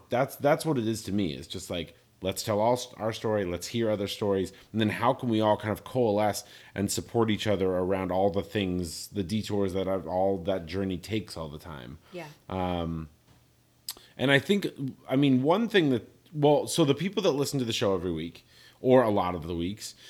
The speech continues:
Speaker 1: I just would love to hear from you guys.
Speaker 2: Mm-hmm.
Speaker 1: I would love to hear about why you listen to the show. If you've recommended the show to people, who, like, why have you recommended it to those people?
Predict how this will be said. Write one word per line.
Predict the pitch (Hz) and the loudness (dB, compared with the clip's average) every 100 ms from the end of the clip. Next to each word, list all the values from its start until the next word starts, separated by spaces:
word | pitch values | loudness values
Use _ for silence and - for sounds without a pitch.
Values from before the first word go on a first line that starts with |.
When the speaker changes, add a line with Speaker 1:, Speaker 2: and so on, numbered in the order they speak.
| - - _ _ - - | -20 -20 _ _ -10 -2
Speaker 1:
I | 160 196 | 0 0
just | 151 117 | -2 -2
would | 123 92 | -2 0
love | 92 98 90 - | 2 2 2 -6
to | |
hear | - - 120 120 85 | -12 -4 2 2 0
from | 85 85 | -4 -8
you | 73 | -8
guys. | 67 53 50 - - - - | -10 -12 -14 -12 -14 -14 -20
Speaker 2:
Mm-hmm. | - - - 104 | -20 -20 -2 6
Speaker 1:
I | 151 | 6
would | 160 | 6
love | 139 123 | 4 2
to | 120 | -2
hear | 104 123 120 | -4 2 2
about | 98 101 95 98 - _ _ | 4 4 4 2 -6 _ _
why | 98 98 110 131 | -2 4 6 8
you | 120 113 | 6 2
listen | 107 - 101 | 0 -2 -6
to | 90 | -6
the | 90 | -8
show. | - 87 78 73 - - - | -4 -4 -4 -8 -16 -12 2
If | 147 151 | 4 4
you've | 147 156 127 | 2 2 4
recommended | 131 135 131 123 120 | 2 2 2 2 0
the | 117 | -2
show | - 123 120 123 | 0 2 4 2
to | 123 120 | 0 -4
people, | 135 127 135 135 131 - | -4 -2 0 0 -2 -16
who, | - - 175 - | -8 -2 -2 0
like, | 117 90 | 0 0
why | 101 117 139 | 2 4 4
have | 127 | 2
you | 117 | 0
recommended | 107 101 95 87 85 80 | 0 -2 -2 -4 -4 -6
it | - | -8
to | 92 | -10
those | 80 76 | -8 -10
people? | - 82 76 65 | -10 -14 -12 -16